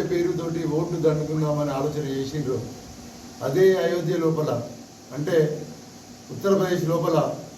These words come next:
వాళ్ళకు ఉండేటువంటి ఒక సీట్ల సంఖ్య తగ్గింది. అంతేగాక అయోధ్య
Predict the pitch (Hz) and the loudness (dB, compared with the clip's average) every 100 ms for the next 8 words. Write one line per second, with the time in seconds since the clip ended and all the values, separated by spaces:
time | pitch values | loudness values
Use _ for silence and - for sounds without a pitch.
0 | - 135 139 135 156 160 160 143 143 135 | -12 -6 -4 0 2 4 4 2 -2 -4
1 | 131 - 170 180 160 156 143 117 113 110 | -6 -6 -6 -6 -4 -4 -2 -2 -4 -6
2 | 101 104 - - - - - 131 156 190 | -8 -10 -12 -14 -14 -14 -6 0 4 6
3 | 185 175 156 160 - - - - - 120 | 4 0 2 2 0 -4 -12 -16 -16 -4
4 | 139 185 190 | 2 4 6